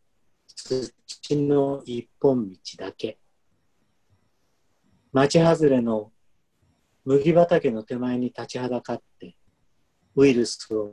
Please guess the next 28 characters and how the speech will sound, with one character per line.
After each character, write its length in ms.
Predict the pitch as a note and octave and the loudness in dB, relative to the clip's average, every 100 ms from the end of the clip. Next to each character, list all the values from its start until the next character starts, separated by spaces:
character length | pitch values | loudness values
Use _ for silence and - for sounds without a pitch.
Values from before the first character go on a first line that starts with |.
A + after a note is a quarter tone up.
| G#2+ | -14
待 160 | G#2+ | -14
ち 80 | - | -14
構 320 | - A#2+ A#2 | -10 -8 -6
え 100 | A2+ | -8
る。 180 | G#2+ G#2 _ _ _ _ _ _ _ _ _ _ _ _ _ _ _ _ _ _ _ _ _ _ _ _ | -8 -14 _ _ _ _ _ _ _ _ _ _ _ _ _ _ _ _ _ _ _ _ _ _ _ _
千 220 | - D#3+ | 0 2
三 240 | C#3+ D#3 C#3+ | 2 0 0
百 220 | B2 - | 0 2
四 260 | B2 D3 C3 | 4 4 2
十 180 | G#2+ | -4
七 280 | G#2+ A2 A#2+ | -6 -6 -6
年 260 | A#2 G2+ F#2 | -6 -8 -10
十 220 | G2 A2+ | -6 -4
月、 360 | G#2+ G#2 - F#2 - _ _ _ _ _ _ _ _ _ _ _ _ | -4 -6 -12 -18 -18 _ _ _ _ _ _ _ _ _ _ _ _
イ 100 | B2 | -2
タ 160 | C#3+ C3 | 2 4
リ 180 | C3 | 4
ア、 220 | B2 A#2+ - _ _ - | 4 -2 -8 _ _ -12
シ 200 | - B2+ | -4 0
シ 160 | C3+ | 2
リ 220 | A#2+ A#2 | 2 0
島、 320 | - A2+ G#2+ - _ _ _ _ _ _ _ _ _ _ _ _ | -2 -4 -4 -12 _ _ _ _ _ _ _ _ _ _ _ _
メ 120 | C#3 | 0
ッ 40 | D#3+ | 0
シ 240 | - A3 | 4 4
ー 40 | G3 | 4
ナ 140 | D3+ | 2
の 240 | A#2+ A2 | -2 -6